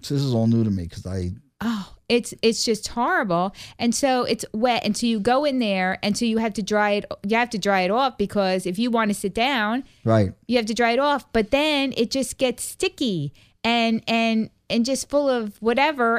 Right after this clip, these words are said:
Speaker 2: And it's just horrible. So you end up having to go to a different bathroom anyway.
Speaker 1: Okay, so the rant is the paper?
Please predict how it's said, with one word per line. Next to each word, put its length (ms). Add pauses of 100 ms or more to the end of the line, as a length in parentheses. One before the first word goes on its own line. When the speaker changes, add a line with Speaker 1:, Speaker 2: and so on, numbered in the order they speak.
Speaker 2:
And 460
it's 200
just 180
horrible. 320
So 120
you 80
end 140
up 80
having 260
to 80
go 100
to 80
a 60
different 240
bathroom 280
anyway. 240
Speaker 1:
Okay, 120
so 160
the 120
rant 360
is 200
the 100
paper? 560